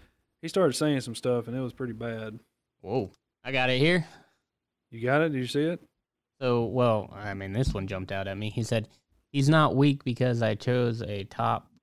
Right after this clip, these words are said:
Speaker 2: caliber school." I don't know what this is in regards to. "To be coached by the best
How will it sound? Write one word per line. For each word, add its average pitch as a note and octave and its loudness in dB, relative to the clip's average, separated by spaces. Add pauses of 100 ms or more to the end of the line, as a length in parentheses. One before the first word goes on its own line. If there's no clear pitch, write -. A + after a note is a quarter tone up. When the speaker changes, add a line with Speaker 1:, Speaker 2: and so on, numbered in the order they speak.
(180)
Speaker 2:
caliber A2 -6
school." G#2 -10
I G2+ -8
don't A2 -6
know G#2+ -4
what G#2 -4
this G2+ -6
is - -10
in G2+ -6
regards G2+ -6
to. G#2 -6 (400)
"To A#2 -4
be A2+ 2
coached C#3+ 2
by A#2 2
the G#2 -4
best G#2+ -4